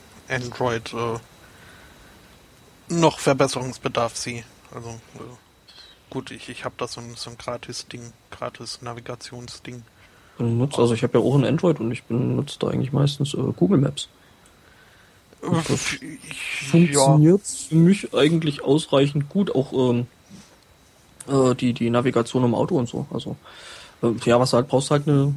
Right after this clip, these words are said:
Speaker 2: erstmal eine Internetleitung, dass da halt erstmal die ganzen Daten geladen werden können. Was ein bisschen scheiße ist, äh,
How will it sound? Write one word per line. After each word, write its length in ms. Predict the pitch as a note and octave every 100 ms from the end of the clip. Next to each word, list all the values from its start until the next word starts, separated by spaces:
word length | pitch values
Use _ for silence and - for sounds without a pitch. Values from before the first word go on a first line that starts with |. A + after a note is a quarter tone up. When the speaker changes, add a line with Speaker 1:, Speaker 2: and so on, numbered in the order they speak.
| E3
Speaker 2:
erstmal 280 | C#3+ - C#3
eine 60 |
Internetleitung, 640 | D3 F3 D3+ A#2+ A#2+ A#2 A#2+
dass 140 | -
da 100 | A#2+
halt 120 | A#2+
erstmal 240 | B2 - B2
die 80 | A#2+
ganzen 1040 | A#2+ B2+ A#2+ A#2+ A2 - - - G1+ -
Daten 260 | A2+ A#2+ C3
geladen 320 | B2 B2 C#3+
werden 180 | B2 A#2+
können. 160 | B2 A#2+
Was 180 | C3 D#3
ein 100 | D3
bisschen 240 | D#3 D#3+
scheiße 280 | C#3+ D3+ D3+
ist, 120 |
äh, 40 | C#3